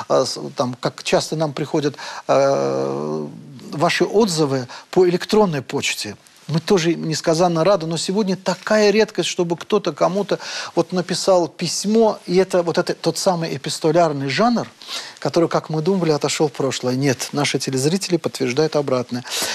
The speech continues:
И, э, так как сегодняшнюю передачу вот мы начали необычно,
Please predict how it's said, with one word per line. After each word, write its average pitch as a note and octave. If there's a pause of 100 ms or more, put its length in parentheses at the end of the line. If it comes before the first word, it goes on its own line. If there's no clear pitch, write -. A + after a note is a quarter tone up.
(120)
И, G#3+
э, F#3+ (260)
так A3
как G#3
сегодняшнюю G3+
передачу F#3+
вот F3
мы F#3
начали F#3
необычно, F#3